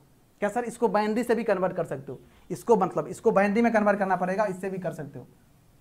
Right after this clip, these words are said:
दूसरा मेथड। कैसे सर? इसको क्या लिख सकते हैं? देखो, तुमको हिंट दे रहे हैं, तुम ट्राई करना। फिफ्टीन को क्या लिख सकते हैं? टू के पावर कितना, कितना लिख सकते हैं? टू के पावर थ्री लिख सकते हैं।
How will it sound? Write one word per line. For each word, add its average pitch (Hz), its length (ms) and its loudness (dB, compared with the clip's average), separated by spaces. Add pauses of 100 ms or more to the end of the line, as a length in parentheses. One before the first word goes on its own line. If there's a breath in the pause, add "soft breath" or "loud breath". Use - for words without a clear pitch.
(200)
दूसरा 170 280 -2
मेथड। 139 240 -8
कैसे 220 240 4
सर? 285 180 0 (120)
इसको 262 200 0
क्या 277 120 6
लिख 285 120 2
सकते 233 100 2
हैं? 214 80 2
देखो, 190 200 2
तुमको 233 280 2
हिंट 254 180 4
दे 254 100 4
रहे 262 40 2
हैं, 269 120 2
तुम 247 140 0
ट्राई 247 180 6
करना। 160 280 0 (460 loud breath)
फिफ्टीन 185 260 -6
को 269 80 2
क्या 269 100 4
लिख 277 140 2
सकते 208 200 -2
हैं? 135 180 -10
टू 202 100 -8
के 254 120 -2
पावर 262 280 2 (280)
कितना, 233 240 -6 (920)
कितना 226 160 -4
लिख 302 120 -4
सकते 269 120 -2
हैं? - 60 -8
टू 220 80 -8
के 196 80 -6
पावर 135 260 -10 (340)
थ्री 214 180 -2
लिख 254 160 -2
सकते 262 240 0
हैं। 277 260 -6